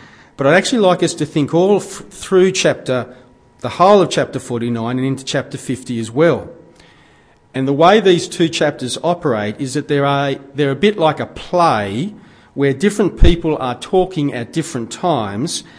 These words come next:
The difficulty, though, is we're never quite sure as to who it is who's doing the talking.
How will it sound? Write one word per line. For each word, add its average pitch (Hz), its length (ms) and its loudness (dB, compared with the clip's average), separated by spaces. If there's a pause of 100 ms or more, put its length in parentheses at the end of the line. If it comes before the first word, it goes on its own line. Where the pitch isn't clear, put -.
(280)
The 143 80 -2
difficulty, 208 640 0
though, 135 300 0
is 123 280 -6
we're 139 100 -2
never 156 220 -2
quite 156 340 2
sure 139 500 0
as 143 240 -4
to 135 200 -4
who 156 240 0
it 143 100 0
is 139 200 -2
who's 143 180 -2
doing 185 440 4
the 147 80 2
talking. - 460 2